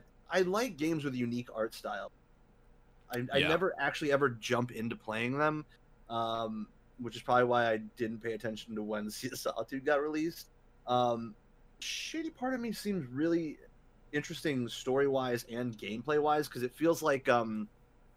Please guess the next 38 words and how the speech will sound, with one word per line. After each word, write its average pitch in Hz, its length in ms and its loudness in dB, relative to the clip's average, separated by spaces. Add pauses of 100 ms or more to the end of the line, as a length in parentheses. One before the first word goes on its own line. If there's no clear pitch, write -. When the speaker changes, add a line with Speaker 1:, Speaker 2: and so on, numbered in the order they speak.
(680)
Speaker 1:
what - 80 -8
was 233 60 -4
that 190 140 10
other 147 160 8
game 127 220 2
that 117 160 0
just 120 220 -8
recently 113 360 -4
came 113 260 -2
out 113 140 6
where 110 100 0
you're, 110 120 2
like, 113 280 0
the, 107 400 4 (160)
on 113 140 4
the 110 60 -2
s-, - 200 -2
on 113 140 2
the, 110 100 2 (180)
like, 104 300 -2
street 120 400 -6
signs 101 380 0
and 101 120 -14
stuff 104 200 -6
like 101 120 -6
that? 107 140 0
It 104 120 -4
feels 208 260 4
like 196 100 0
it 151 100 -4
looks 151 180 4
a 135 40 0
lot 123 260 6
like 113 160 0 (120)
that, 113 260 6 (380)
just - 100 -10
a 117 60 -4
different 110 380 -2